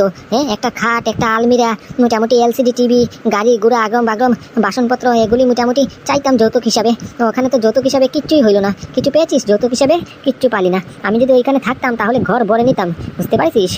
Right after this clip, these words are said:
বাবা, কি সুন্দর কথা, যৌতুক হিসাবে মোটামুটি পুরো ঘর ভরে নিতে। এটা কি সমাজের বুকে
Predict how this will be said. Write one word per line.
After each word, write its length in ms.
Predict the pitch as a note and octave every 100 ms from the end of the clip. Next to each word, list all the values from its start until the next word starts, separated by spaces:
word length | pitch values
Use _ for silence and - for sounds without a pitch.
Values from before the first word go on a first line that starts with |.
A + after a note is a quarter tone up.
| - - _ -
বাবা, 340 | B3 B3+ D4+ A3
কি 160 | - F4+
সুন্দর 360 | - A#3 C4+ E4 C#4
কথা, 200 | C#4 G3 G3+ - - C4
যৌতুক 280 | A3 G#3+ C4
হিসাবে 300 | B3 C#4+ C#4+ B3+ - -
মোটামুটি 340 | D4 C#4 C4+ D4
পুরো 140 | D4
ঘর 200 | G3+ A#3+ B3+
ভরে 220 | A3 C4
নিতে। 220 | D4 A#3+ A3 - -
এটা 180 | A3+ B3
কি 80 | D#4
সমাজের 360 | C4 B3 B3 C4
বুকে 240 | C#4+ D#4